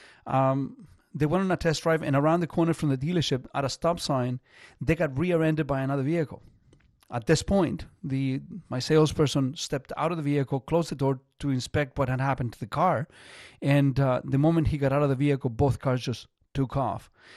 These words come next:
Uh, the vehicle that, um, hit our vehicle, um, had the license plates all blacked out, and, uh, there were black tinted windows. We couldn't see a single thing.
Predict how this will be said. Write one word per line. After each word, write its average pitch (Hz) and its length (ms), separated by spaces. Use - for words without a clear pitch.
Uh, 123 320
the 127 120
vehicle 147 460
that, 120 340
um, 117 320
hit - 420
our 139 140
vehicle, 127 540
um, 117 420
had 143 300
the 143 80
license 139 340
plates 131 520
all 131 160
blacked 131 300
out, 127 240
and, 127 320
uh, 123 200
there 123 200
were 120 180
black 127 340
tinted 139 280
windows. 120 340
We 131 120
couldn't 131 260
see 139 260
a 113 80
single 151 380
thing. 131 400